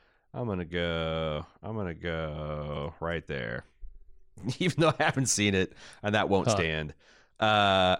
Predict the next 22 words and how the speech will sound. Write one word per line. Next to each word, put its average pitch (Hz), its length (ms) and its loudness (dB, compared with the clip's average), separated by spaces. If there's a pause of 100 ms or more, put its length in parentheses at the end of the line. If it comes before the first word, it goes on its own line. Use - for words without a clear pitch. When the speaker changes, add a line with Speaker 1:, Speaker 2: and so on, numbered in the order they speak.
Speaker 1:
okay, 180 300 6
do 196 240 4
season 202 360 4
three 185 220 4
to 214 180 2
the, 165 140 4
to, 180 240 0
to 214 160 0
the 190 80 0
top? 440 400 4
Speaker 2:
To - 120 -6
the 196 40 -2
top. 98 320 -2
Speaker 1:
Is 139 80 -6
this 185 240 0
controversial? 190 640 2
How 190 80 4
about, 175 160 4
okay, 135 340 4
how 143 80 -4
about 156 160 4
the, 147 140 -4